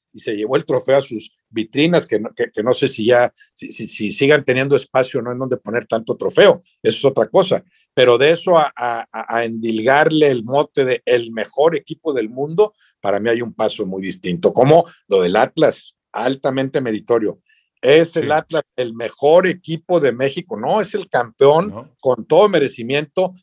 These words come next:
Speaker 1: bicampeón que se, que ha sabido ajustarse a las reglas establecidas para competir, y en ese sentido nadie, nadie se lo, se lo cuestiona, ¿no? Y es ta-, tal vez, David, también esto, pues, parte,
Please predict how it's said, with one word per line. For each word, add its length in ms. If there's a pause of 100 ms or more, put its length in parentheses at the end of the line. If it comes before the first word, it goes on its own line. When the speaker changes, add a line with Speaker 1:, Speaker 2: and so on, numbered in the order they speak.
(120)
Speaker 1:
bicampeón 1000
que 100
se, 340
que 140 (100)
ha 120
sabido 320
ajustarse 500
a 40
las 200
reglas 480 (240)
establecidas 800
para 260
competir, 640 (180)
y 100
en 60
ese 140
sentido 380
nadie, 380 (220)
nadie 320
se 140
lo, 260
se 120
lo 160
cuestiona, 440
¿no? 140
Y 140
es 160 (140)
ta-, 180 (100)
tal 180
vez, 200
David, 260
también 260
esto, 400
pues, 160
parte, 480